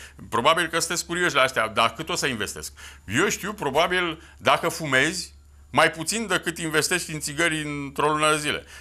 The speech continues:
Că, normal, trebuie să te deplasezi, trebuie să închiriem niște săli, trebuie să facem niște lucruri. Dar cam aia e investiția. Adică o sută, două, trei de lei, foarte puțin. Um, de-aia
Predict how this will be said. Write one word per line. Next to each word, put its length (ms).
Că, 120
normal, 320
trebuie 200
să 60
te 80
deplasezi, 480
trebuie 200
să 80
închiriem 400
niște 240
săli, 220
trebuie 200
să 60
facem 240
niște 180
lucruri. 360
Dar 160
cam 240
aia 200
e 80
investiția. 540
Adică 460
o 120
sută, 260
două, 280
trei 260
de 300
lei, 240
foarte 280
puțin. 280
Um, 640
de-aia 600